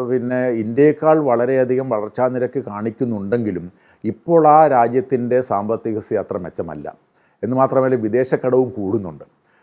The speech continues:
തൊഴിലില്ലായ്മ, അത് ഇപ്പം ജി ഡി പി വർധനവെന്ന് പറയുന്നത് ജനങ്ങളുടെ ജീവിതത്തെ അത് അത്ര കാര്യമായി സ്വാധീനിക്കുന്നതല്ലെന്ന് നമുക്കെല്ലാവർക്കും അറിയാം. അപ്പോൾ ആ ഈ, അവിടെ ഒരു ഈ പറഞ്ഞ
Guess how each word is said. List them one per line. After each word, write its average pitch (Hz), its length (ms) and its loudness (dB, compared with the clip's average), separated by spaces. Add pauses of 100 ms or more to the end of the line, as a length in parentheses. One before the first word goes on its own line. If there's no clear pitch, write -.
(140)
തൊഴിലില്ലായ്മ, 135 500 4
അത് 127 80 2
ഇപ്പം 113 440 -4
ജി 95 140 -4
ഡി 131 140 4
പി 170 180 4
വർധനവെന്ന് 151 640 2
പറയുന്നത് 131 460 0 (100)
ജനങ്ങളുടെ 135 520 4
ജീവിതത്തെ 131 600 0
അത് 117 220 -2
അത്ര 113 340 0
കാര്യമായി 117 400 0
സ്വാധീനിക്കുന്നതല്ലെന്ന് 104 800 -2
നമുക്കെല്ലാവർക്കും 92 540 -4
അറിയാം. 76 200 -12 (420)
അപ്പോൾ 120 140 4
ആ 135 140 8
ഈ, 123 100 -2 (200)
അവിടെ 151 180 4
ഒരു 175 180 4 (100)
ഈ 147 320 2
പറഞ്ഞ 123 240 2